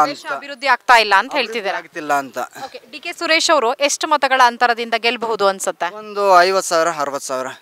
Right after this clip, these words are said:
Speaker 1: ಓಕೆ, ಈಗ ಲಾಸ್ಟ್ ಟೈಮು ಒಂದೂವರೆ ಲಕ್ಷ, ಒಂದು,
Speaker 2: ಹೌದು.
Speaker 1: ಒಂದು ಮೂವತ್ತಕ್ಕೆ.
Speaker 2: ಇವಾಗ, ಆ, ಇವಾಗ ಎಕ್ಸಾ-, ಇವಾಗ ಕಾಂಗ್ರೆ-, ಇದು ಕಾಂಗ್ರೆಸ್ ಒಂದೇ ಸಪರೇಟ್ ಆಗೋಗಿದೆ. ಈ ಬಿ ಜೆ ಪಿ, ಜೆ ಡಿ ಎಸ್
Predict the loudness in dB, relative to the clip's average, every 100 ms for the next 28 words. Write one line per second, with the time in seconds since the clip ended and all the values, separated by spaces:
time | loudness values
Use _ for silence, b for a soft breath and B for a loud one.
0 | -20 -20 -20 -20 _ -16 -14 -8 -6 -6
1 | -6 -6 -4 -2 0 2 4 4 2 -2
2 | -6 0 0 0 -4 -4 -2 -2 -2 0
3 | 0 0 -2 0 0 -4 -2 -2 -2 -4
4 | -10 _ -2 2 4 4 4 4 2 -2
5 | 0 2 0 0 0 0 0 0 0 0
6 | -2 -2 -2 -2 -4 -6 -4 -4 -4 -6
7 | -6 -4 -2 0 0 0 2 2 0 -6
8 | -8 -10 -18 -10 -8 -2 0 2 0 -2
9 | -2 0 0 -2